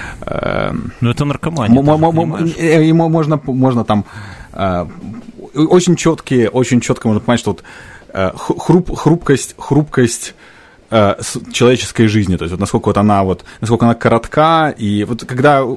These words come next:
Speaker 1: когда ты выс-, ну, трипуешь довольно сильно, у тебя нет вот этого чувства вот ощутимого чу-, вот, эм,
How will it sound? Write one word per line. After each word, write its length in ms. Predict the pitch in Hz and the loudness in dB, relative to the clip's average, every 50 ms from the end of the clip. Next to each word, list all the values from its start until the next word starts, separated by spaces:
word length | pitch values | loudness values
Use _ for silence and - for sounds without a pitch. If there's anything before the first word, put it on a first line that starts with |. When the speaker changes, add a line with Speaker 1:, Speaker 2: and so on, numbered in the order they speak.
| - 127 | -6 -4
Speaker 1:
когда 260 | 131 123 131 139 135 | -4 0 2 0 2
ты 220 | 127 - 127 113 - - - - - - - - 151 | 2 2 0 0 -2 -8 -16 -20 -18 -18 -16 -8 -6
выс-, 180 | 147 135 - - | -4 -4 -4 0
ну, 140 | 170 165 139 | 0 2 2
трипуешь 520 | - - 165 170 - 311 320 302 202 120 | 2 2 0 2 4 2 4 4 2 2
довольно 260 | 107 120 110 110 110 110 | 2 2 2 2 0 -2
сильно, 340 | - - 113 101 90 87 - - - - - - | -2 -2 -2 -2 -2 -2 -6 -10 -18 -20 -10 -6
у 60 | - 131 | -4 0
тебя 160 | - 160 165 | 2 2 4
нет 280 | 160 165 180 190 - | 4 4 2 2 2
вот 100 | 151 139 | 0 0
этого 180 | 135 123 131 123 | 0 0 0 -2
чувства 320 | - - - - - 123 | -2 -4 -6 -4 -2 -2
вот 280 | 120 113 - - 113 - | -2 0 0 0 -2 0
ощутимого 580 | - 131 120 - - 143 - - 151 139 127 123 | -2 -2 -2 -2 -4 -2 0 2 2 4 2 0
чу-, 140 | - - | 0 -2
вот, 120 | 143 135 - - | -2 -2 0 0
эм, 440 | 131 120 117 113 110 101 95 92 | 0 2 2 2 2 0 -2 -4